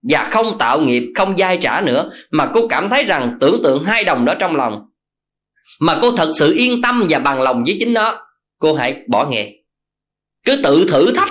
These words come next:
trong lòng mình đi, thử thách được thì cô sẽ làm thực tế được. Và bây giờ một điều may mắn là cổ đã đổi cái nghề cổ bằng cách là cổ sang một cái quán hủ tiếu để cổ bán. Từ một người làm heo để bán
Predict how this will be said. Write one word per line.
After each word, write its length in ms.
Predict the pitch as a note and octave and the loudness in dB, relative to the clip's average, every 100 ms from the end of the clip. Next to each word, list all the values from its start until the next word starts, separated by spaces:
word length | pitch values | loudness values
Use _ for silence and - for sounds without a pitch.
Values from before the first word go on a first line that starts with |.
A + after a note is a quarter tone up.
| - | -2
trong 160 | A#3 | 0
lòng 240 | F3+ D#3 C3+ | 2 2 2
mình 120 | C3+ | 2
đi, 320 | F#3+ G3 C#3 - - _ _ _ - | 2 2 0 -8 -18 _ _ _ 0
thử 180 | D3 | 2
thách 220 | A#3 - G#3 | 2 0 2
được 240 | D#3 C#3+ - - | 2 2 -2 -6
thì 220 | D#3+ B2 | -4 -2
cô 140 | - D#3+ | -2 -2
sẽ 120 | D3+ | -2
làm 240 | C#3 G#2+ | -2 -4
thực 180 | A2 G#2+ | -4 -6
tế 140 | C3+ D3 | -6 -4
được. 180 | A2 - _ _ _ _ _ _ _ _ _ C3 | -6 -6 _ _ _ _ _ _ _ _ _ 0
Và 140 | D3 | 0
bây 200 | B2 E3+ | 2 0
giờ 240 | D3+ C#3 A#2+ | 2 2 2
một 260 | A#2 B2+ D#3 | 2 0 2
điều 200 | D3 A#2+ | 4 4
may 240 | C3+ E3 | 2 2
mắn 260 | D#3+ F3+ A4+ - - _ _ _ _ _ - | 0 0 -2 -4 -12 _ _ _ _ _ -2
là 280 | C#3 B2+ - | 0 0 0
cổ 120 | D3+ | 0
đã 180 | C3 C#3 | 0 0
đổi 480 | C#3+ A2+ G3 C4+ - | 2 2 2 0 0
cái 120 | G#3 | 0
nghề 320 | C3 B2+ A#2 | 0 0 0
cổ 240 | A#2 C3+ F3 | 0 -2 0
bằng 160 | C3 A2 | -2 -2
cách 140 | E3+ | -4
là 140 | C#3+ - | -6 -4
cổ 120 | C#3 D#3+ | -4 0
sang 280 | F#3 F3 D3+ | -2 0 -2
một 120 | A#2 | -2
cái 100 | D#3+ | 0
quán 160 | D#3+ F3+ | -2 -2
hủ 180 | C#3+ B2 | -2 2
tiếu 180 | E3+ F#3 | 2 2
để 120 | D3 | 0
cổ 80 | C#3 | -2
bán. 280 | C3+ C#3+ - - _ _ _ _ _ _ _ _ _ _ _ _ | -4 -4 -8 -14 _ _ _ _ _ _ _ _ _ _ _ _
Từ 200 | D#3 F3+ | 2 4
một 240 | F3 E3 E3 | 4 2 2
người 280 | E3 E3 D#3+ | 4 4 4
làm 220 | D#3 D#3 | 2 0
heo 340 | F#3+ A3+ G#3+ | 0 2 2
để 200 | - C#3 | 2 2
bán 360 | D#3+ F3+ A#3+ | 0 -2 -2